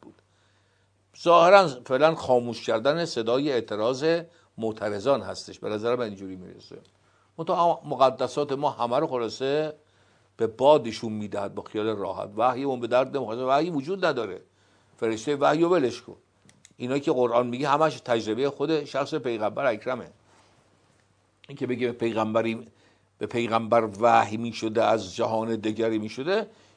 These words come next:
یه حرف بلا منطق و بلا دلیل خواهد بودش دیگه. خب اینا همش می‌رسه رو هم دیگه، مجموعاً چی از آب در بیاد بیرون؟ ما اصلاً این دین رو می‌خوایم چه کنیم شاخه؟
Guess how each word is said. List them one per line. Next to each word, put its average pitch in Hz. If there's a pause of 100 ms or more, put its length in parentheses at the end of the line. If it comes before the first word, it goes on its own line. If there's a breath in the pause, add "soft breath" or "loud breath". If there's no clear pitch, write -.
(100)
یه 123
حرف 143
بلا 113
منطق 104
و 110
بلا 98
دلیل 101
خواهد 92
بودش 90
دیگه. 95 (560 soft breath)
خب -
اینا 117
همش 117
می‌رسه 127
رو 110
هم 101
دیگه، 117
مجموعاً 110
چی 117
از 110
آب 101
در 95
بیاد 92
بیرون؟ - (920 soft breath)
ما 117
اصلاً 107
این 120
دین 107
رو 127
می‌خوایم 123
چه -
کنیم 139
شاخه؟ -